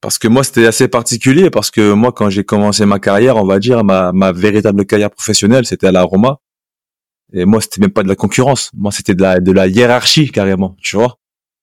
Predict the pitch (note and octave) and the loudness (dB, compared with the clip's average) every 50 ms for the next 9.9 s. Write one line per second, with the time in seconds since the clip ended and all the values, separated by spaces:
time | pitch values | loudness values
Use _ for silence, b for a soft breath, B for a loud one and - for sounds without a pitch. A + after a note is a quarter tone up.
0 | _ _ G2 G#2 G#2 G2+ G2 - - B2 B2 - A2+ - - G2 F#2+ G#2+ G2+ G2 | _ _ -4 -2 -2 -2 -2 -2 0 -2 -2 -2 -4 -8 -8 -6 -4 -2 0 2
1 | G#2+ G#2+ G#2 G2+ G2 G2 G2 G#2 G#2+ G#2+ G#2+ G#2+ A2+ A2 - - A#2+ B2 C3+ C3 | 2 2 4 2 2 2 2 2 2 2 2 0 -2 -2 -2 0 0 0 0 -2
2 | - _ _ _ _ _ _ _ _ _ _ _ _ _ _ _ - G#2 G2 F#2+ | -4 _ _ _ _ _ _ _ _ _ _ _ _ _ _ _ -6 -4 -2 -2
3 | G2+ G2+ - B2 - - B2 A2+ - - - B2 A#2+ C3+ B2+ - - - - - | -2 -2 -2 -4 -4 -2 -2 -4 -2 -2 -2 0 0 0 0 -2 -6 -10 -8 -4
4 | F#2+ G#2 G2+ F#2+ - G2+ F#2 - A2 G#2 G2 - G2 - - G#2+ G2 - G2 F#2+ | -4 -4 -4 -4 -6 -8 -6 -2 -2 -4 -4 -4 -6 -4 -2 -2 0 0 -2 -2
5 | F2+ G2 G2+ A2 B2+ - - D3+ - _ _ _ _ _ _ _ _ - G2+ A2 | 0 2 2 2 2 2 0 -4 -4 _ _ _ _ _ _ _ _ -2 0 2
6 | A2 G2+ G#3 - G#3 G2 - - B2 - A2 A2+ B2 A#2+ A2+ - - A2 - - | 2 2 2 0 0 0 -2 -4 -4 -2 0 0 0 0 -2 -2 -4 -2 0 0
7 | C3+ A2 G#2+ B2 A#2+ G#2+ G#2 G#2 G2+ G2+ G2 F#2+ F#2+ F#2 - F#2+ G2 G2 G2 F#2+ | 0 0 0 0 0 0 0 0 0 -2 -2 -2 -2 -4 -4 -4 -2 -2 -2 -2
8 | F#2+ F#2 F#2 F2+ F#2+ G#2 - - B2 A#2+ - - D3 C#3 - G2 - G#2+ G2 F#2 | -4 -4 -6 -4 -4 -4 -2 -2 -2 -2 0 0 -2 -2 -4 -4 -4 -4 -4 -2
9 | G2 A#2 D#3 E3+ - - G2+ G#2+ A#2+ A#2 G#2+ A2+ A2 - - F#2+ - | 0 0 0 0 0 0 0 0 0 2 2 0 0 -2 -4 -6 -8